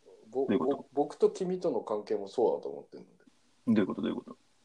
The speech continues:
Speaker 1: いや、やっぱ、なんか、俺はある程度、あの、あ、その、諦めてるところありますよ、君に対しては。
Speaker 2: あ、こいつ理屈わからんな、
Speaker 1: まあまあ、
Speaker 2: みたいな。
Speaker 1: もうダメだ、こいつ、みたいな。距離置こう、みたいな。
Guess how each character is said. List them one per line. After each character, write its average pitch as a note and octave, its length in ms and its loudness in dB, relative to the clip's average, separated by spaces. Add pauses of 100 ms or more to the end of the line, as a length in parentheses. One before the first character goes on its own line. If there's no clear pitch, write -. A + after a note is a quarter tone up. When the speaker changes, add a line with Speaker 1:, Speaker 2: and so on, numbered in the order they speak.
Speaker 1:
い - 40 -2
や、 G#2+ 80 8 (1080)
や - 80 0
っ F#2 60 -6
ぱ、 - 1120 -6
な - 60 -6
ん - 40 -10
か、 - 200 -4 (480)
俺 G3+ 180 12
は C4+ 300 6
あ D3 40 4
る D#3+ 80 -2
程 F3 180 -4
度、 B2 320 -6 (360)
あ A#2 140 4
の、 A2+ 320 -4 (540)
あ、 A2+ 180 -6
そ G#2+ 340 -8
の、 C3+ 80 0
諦 G3 220 8
め A#2 100 2
て G2 100 -10
る F2+ 120 -6
と - 140 -12
こ G2+ 100 0
ろ F2+ 80 2
あ F#2+ 60 -2
り G#2 60 -6
ま G2 120 -10
す - 80 -18
よ、 D2+ 100 -18
君 F#2+ 220 -8
に F2 100 -10
対 E2+ 200 -8
し - 80 -20
て - 60 -16
は。 - 100 -20 (840)
Speaker 2:
あ、 G#2+ 180 12
こ C3+ 120 8
い C3+ 40 6
つ C#3 120 8
理 A2+ 120 10
屈 - 240 4
わ A2+ 100 12
か B2 100 12
ら B2 120 12
ん G2+ 100 4
な、 C#3+ 80 12
Speaker 1:
ま C3+ 60 10
あ - 20 6
ま - 0 -
あ、 - 0 -
Speaker 2:
み A2 60 10
た G2+ 60 10
い - 60 8
な。 - 80 0
Speaker 1:
も - 0 -
う F#2 80 -6
ダ A#2+ 180 0
メ F3+ 80 2
だ、 G#3+ 120 4
こ F#2+ 140 -2
い E2+ 40 -6
つ、 - 100 -16
み F2 100 -14
た F2 80 -20
い - 20 -18
な。 - 60 -20 (960)
距 - 160 6
離 B2 100 6
置 G2 120 -4
こ C#3+ 120 -2
う、 G2+ 40 -14
み F#2+ 60 -20
た - 100 -18
い - 40 -14
な。 - 60 -20